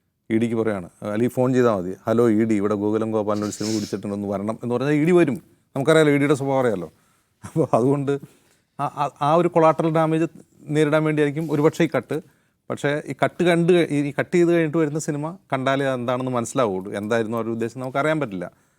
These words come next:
ആ, അല്ലാതെ ഏതെങ്കിലും ഒരു കഥാപാത്രത്തിൻ്റെ പേര് മാറ്റുകയോ അല്ലെങ്കിൽ ചില സീൻസ് തന്നെ കട്ട് ചെയ്താൽ പോലും ആ സിനിമ മുന്നോട്ട് വയ്ക്കുന്ന ആശയത്തിൽ നിന്ന് ഒരു മാറ്റം വരുത്താൻ കഴിയില്ല എന്ന് ഉറപ്പാണ്. അല്ലെങ്കിൽ ആ സിനിമ സിനിമയല്ല, വേറെ സിനിമയായി മാറും. ഇതുവരെ ഇറങ്ങി കണ്ട സിനിമയായിരിക്കില്ല, വേറെ സിനിമയായി മാറും.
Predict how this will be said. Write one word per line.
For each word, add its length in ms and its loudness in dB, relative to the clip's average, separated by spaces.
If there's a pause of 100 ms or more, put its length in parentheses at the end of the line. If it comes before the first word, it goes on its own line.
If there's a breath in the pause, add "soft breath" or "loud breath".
(240)
ആ, 60 -4 (220)
അല്ലാതെ 460 2 (200)
ഏതെങ്കിലും 380 2
ഒരു 240 0 (240)
കഥാപാത്രത്തിൻ്റെ 800 0
പേര് 220 2
മാറ്റുകയോ 580 -4 (560)
അല്ലെങ്കിൽ 400 -6
ചില 220 -4
സീൻസ് 460 -2
തന്നെ 180 -2
കട്ട് 200 -6
ചെയ്താൽ 200 -4
പോലും 360 -4 (420)
ആ 80 -2
സിനിമ 300 0
മുന്നോട്ട് 300 -2
വയ്ക്കുന്ന 240 -4
ആശയത്തിൽ 340 -6
നിന്ന് 160 -6
ഒരു 60 -8
മാറ്റം 280 -6
വരുത്താൻ 260 -4
കഴിയില്ല 300 -4
എന്ന് 140 -8
ഉറപ്പാണ്. 380 0 (320)
അല്ലെങ്കിൽ 180 -6
ആ 40 -8
സിനിമ 260 -4
സിനിമയല്ല, 380 0
വേറെ 240 -2
സിനിമയായി 340 -4
മാറും. 220 -14 (540)
ഇതുവരെ 420 0
ഇറങ്ങി 220 -2 (120)
കണ്ട 140 -2
സിനിമയായിരിക്കില്ല, 540 -4
വേറെ 200 -2
സിനിമയായി 320 0
മാറും. 200 -6